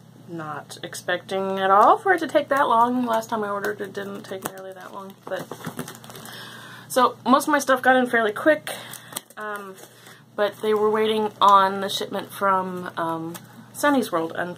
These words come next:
I don't know why they were taking so much longer than everything else. Took, like, weeks longer than everything else, um, and then finally I'm like, "Okay, I'm sick of waiting. Let's, let's, um, message Taobao Trends and say, 'What the hell's up with Sunny's? Do you know? Are they,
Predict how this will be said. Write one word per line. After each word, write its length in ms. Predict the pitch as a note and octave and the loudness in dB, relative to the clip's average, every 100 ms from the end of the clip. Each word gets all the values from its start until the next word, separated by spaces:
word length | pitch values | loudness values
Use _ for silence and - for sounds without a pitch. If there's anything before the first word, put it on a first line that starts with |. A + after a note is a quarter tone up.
| - | -10
I 100 | F3+ | -8
don't 140 | F3 F#3 | -8 -8
know 100 | E3 | -6
why 200 | E3 E3 | -6 -4
they 160 | F3 | -2
were 120 | D4 | 0
taking 440 | C#4+ F3+ E3+ E3+ E3 | -2 -6 -10 -10 -10
so 180 | - E3+ | -8 -6
much 220 | E3+ - | -6 -6
longer 240 | E3 E3 | -8 -6
than 160 | D#3 D#3+ | -8 -6
everything 420 | - D#3+ D#3+ D#3 | -8 -10 -18 -16
else. 280 | D#3 D#3 - | -16 -16 -14
Took, 320 | - E3+ - - - - - - | -10 -10 -12 -18 -20 -18 -20 -12
like, 160 | E3 E3 | -12 -8
weeks 300 | F#3+ F#3+ - | -8 -8 -4
longer 260 | D3+ D3+ | -4 -4
than 120 | D3 D3 | -6 -6
everything 340 | C#3+ C#3+ D3+ | -6 -8 -10
else, 260 | D3 - - | -10 -10 -8
um, 260 | D#3 D3 D3 - - - - - - | -6 -6 -8 -14 -20 -20 -20 -16 -10
and 160 | D#3 | -8
then 160 | D#3 D#3 | -8 -10
finally 420 | - D3+ D3 D3 | -6 -6 -4 -6
I'm 140 | C#3+ | -6
like, 280 | D3+ D#3 - | -8 -10 -12
"Okay, 180 | - - | -14 -12
I'm 80 | - | -10
sick 240 | - - | -10 -10
of 60 | G2+ | -12
waiting. 240 | A#2 D#3+ | -10 -10
Let's, 400 | D#3 D#3+ - - - - - - - - - - - | -10 -8 -8 -10 -12 -18 -16 -16 -18 -20 -20 -20 -20
let's, 480 | - - - - - | -14 -10 -8 -10 -6
um, 400 | D#3+ A#2+ - G3 - - - | -4 -2 -6 -10 -14 -18 -12
message 360 | F#3+ F3 E3+ E3 | -6 -6 -6 -8
Taobao 320 | F3 E3 E3 | -6 -6 -8
Trends 320 | - C#3+ C#3 | -10 -12 -12
and 120 | C#3 C#3+ | -12 -12
say, 260 | E3 D#3 E3 - - - - - - | -12 -12 -14 -18 -20 -20 -20 -20 -20
'What 120 | F3 | -16
the 80 | G3 | -12
hell's 180 | F3 | -8
up 140 | F3+ E3+ | -8 -8
with 100 | E3 | -10
Sunny's? 380 | F3+ F3+ D#3 D3+ | -12 -10 -12 -12
Do 120 | D#3+ | -10
you 60 | |
know? 200 | D#3+ E3+ F3+ | -8 -8 -8
Are 60 | E3 | -12
they, 200 | E3 E3 | -12 -12